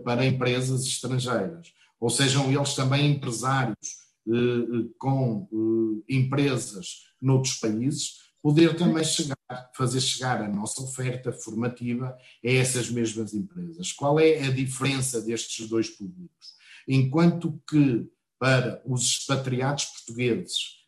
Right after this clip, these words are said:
que contribuem com seus impostos para o nosso país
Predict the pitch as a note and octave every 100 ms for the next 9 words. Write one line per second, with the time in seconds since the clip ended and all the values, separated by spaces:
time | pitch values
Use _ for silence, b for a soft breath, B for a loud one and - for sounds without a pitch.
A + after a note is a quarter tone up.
0 | - A2 B2 B2+ A#2 C#3 D3 C#3+ B2+ C#3
1 | C3 C3 A#2+ A#2+ B2+ C3 - - - _
2 | _ - B2 C3 C#3+ - A#2 A2+ B2+ -
3 | - B2 A2+ G#2 F2+ -